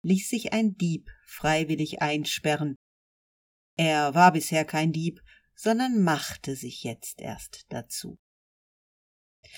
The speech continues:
Als abends alle Türen geschlossen wurden, duckte sich der Diebskandidat in eine Ecke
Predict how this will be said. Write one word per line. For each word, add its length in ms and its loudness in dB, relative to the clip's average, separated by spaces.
Als 300 4
abends 640 4
alle 240 2
Türen 560 0
geschlossen 560 2
wurden, 520 2
duckte 420 -4
sich 260 -8
der 120 -2
Diebskandidat 1300 -4
in 220 -6
eine 280 -4
Ecke 360 -8